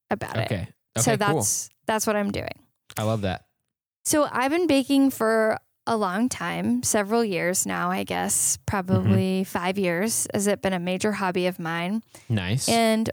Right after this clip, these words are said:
Speaker 1: when I first started, I didn't have a ton of money, but for my birthday, my brother gave me this really nice set of nesting glass Pyrex bowls. So they're thick, heavy glass.
Speaker 2: Oh, yeah, yeah.
Speaker 1: And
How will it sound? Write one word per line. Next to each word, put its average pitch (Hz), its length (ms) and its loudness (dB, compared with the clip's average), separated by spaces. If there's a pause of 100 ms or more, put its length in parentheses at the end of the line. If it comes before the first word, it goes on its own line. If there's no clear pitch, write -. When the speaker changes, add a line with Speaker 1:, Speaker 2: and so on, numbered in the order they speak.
Speaker 1:
when 226 120 0
I 214 100 0
first 240 280 0
started, 262 560 2
I - 80 -4
didn't 233 180 2
have 262 140 2
a 269 80 2
ton 254 200 0
of 226 60 2
money, 208 280 2
but 196 180 2
for 220 100 0
my 208 140 2
birthday, 202 400 0
my 208 160 4
brother 196 320 2
gave 196 180 2
me 190 100 0
this 190 220 0
really 196 260 2
nice 190 640 -2
set - 540 -2
of 196 80 -2
nesting 190 600 -2
glass 180 340 0
Pyrex 185 540 -2
bowls. 240 320 2
So 196 380 0
they're - 120 -6 (240)
thick, - 240 -2
heavy - 320 -4
glass. - 540 -2 (180)
Speaker 2:
Oh, 117 60 -2
yeah, 98 220 -2
yeah. 90 240 -4 (680)
Speaker 1:
And 214 720 2